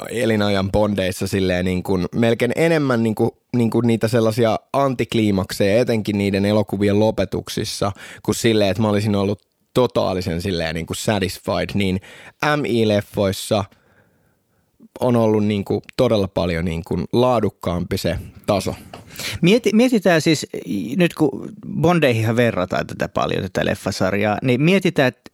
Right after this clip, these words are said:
Speaker 2: nyt seitsemän ekaa Bond-leffaa. Elikkä ne on Connerin Bondit, sit
Speaker 1: Mm.
Speaker 2: on Majesteetin salainen palvelus, oliko se kuudes?
Speaker 1: Joo,
Speaker 2: sit
Speaker 1: ja
Speaker 2: tulee
Speaker 1: Timantit ovat ikuisia.
Speaker 2: seitsemäs oli
Speaker 1: Joo.
Speaker 2: se. Jos miettii näitä ekoja leffoja,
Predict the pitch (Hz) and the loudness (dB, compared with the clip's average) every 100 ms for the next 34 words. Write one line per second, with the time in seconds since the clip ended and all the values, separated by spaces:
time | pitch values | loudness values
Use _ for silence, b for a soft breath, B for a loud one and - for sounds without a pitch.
0 | - 156 - 190 180 - 123 110 123 - | -2 -2 0 0 0 0 0 2 0 0
1 | 101 104 98 85 67 - - - - 98 | 0 0 -2 -2 -4 -6 -6 -4 -4 -8
2 | _ _ 120 113 104 117 123 120 120 113 | _ _ 0 0 0 0 2 2 2 0
3 | - - 180 196 175 139 131 135 127 120 | -4 -4 0 2 2 2 2 0 2 0
4 | 117 - b b - 110 107 120 117 _ | -2 -10 b b 0 2 2 2 -2 _
5 | - 151 160 131 - 113 113 113 117 113 | -2 2 2 2 -2 -2 0 0 0 2
6 | 101 98 - 104 98 95 101 117 110 123 | 0 -2 -2 0 0 0 0 0 -2 -4
7 | 127 110 82 76 - - - - 143 135 | -2 0 0 -2 -4 -10 -12 0 4 4
8 | 120 147 131 117 113 113 104 - 104 95 | 4 4 4 4 2 0 0 0 -2 0
9 | 95 - 101 - 139 - 113 101 101 98 | 0 -2 -2 2 0 0 -2 -2 0 0
10 | 110 104 101 B B B B B B _ | 2 0 0 B B B B B B _
11 | _ _ _ _ _ _ _ _ - 156 | _ _ _ _ _ _ _ _ -10 -2
12 | 175 143 170 190 185 - 127 131 131 113 | 0 2 2 2 2 0 2 2 2 2
13 | 107 123 - 107 92 101 98 - 98 87 | 2 2 2 0 2 0 -2 -2 0 0